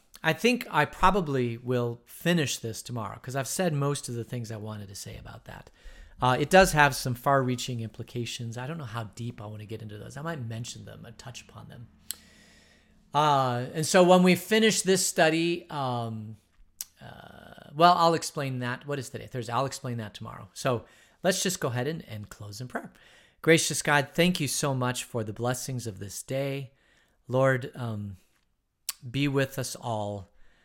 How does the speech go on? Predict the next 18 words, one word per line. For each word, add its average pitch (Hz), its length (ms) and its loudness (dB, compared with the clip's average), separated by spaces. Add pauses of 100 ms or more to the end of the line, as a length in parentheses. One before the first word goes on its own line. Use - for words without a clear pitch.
(240)
uh, 113 140 -2
whatever 131 420 2
stage 117 380 -4
we 104 120 -8
are 104 200 -10
in 120 180 -4
our 110 220 -6
life. 101 480 -12
And 107 140 -10
thank 143 300 -6
you 117 100 -6
for 107 560 -12
the 127 140 -10
blessing 107 560 -8
of 110 200 -18
just - 340 -10 (680)
<laughs> - 140 -12
of - 220 -8